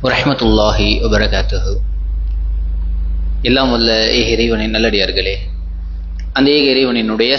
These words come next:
சாந்தியும் சமாதானமும் நம் அனைவரின் மீதும் என்றென்றும் நின்று நிலை பெறட்டுமாக. தினம்தோறும் ஃபஜர் தொழுகை முடிந்ததற்கு பின்பாக ஒரு சில திருமறை குர்ஆனினுடைய வசனங்களையும் அந்த வசனங்களுக்கான விளக்கங்களையும் நாம் தொடர்ந்து அறிந்து வருகிறோம்.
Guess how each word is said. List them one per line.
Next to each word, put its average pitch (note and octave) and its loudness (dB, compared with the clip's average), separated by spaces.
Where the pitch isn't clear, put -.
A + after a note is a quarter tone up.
சாந்தியும் B2 0
சமாதானமும் A#2 0
நம் A2+ -2
அனைவரின் A#2+ 0
மீதும் G2+ -6
என்றென்றும் C#3+ 2
நின்று C3 2
நிலை A#2+ 0
பெறட்டுமாக. G#2 -2
தினம்தோறும் C#3+ 4
ஃபஜர் C3+ 0
தொழுகை B2+ 2
முடிந்ததற்கு A#2 0
பின்பாக G#2+ -4
ஒரு D3 4
சில D#3 4
திருமறை D#3 2
குர்ஆனினுடைய C3 2
வசனங்களையும் C3 0
அந்த B2+ 0
வசனங்களுக்கான C3 2
விளக்கங்களையும் B2 0
நாம் A#2+ -2
தொடர்ந்து B2 2
அறிந்து A#2+ 0
வருகிறோம். G#2 -2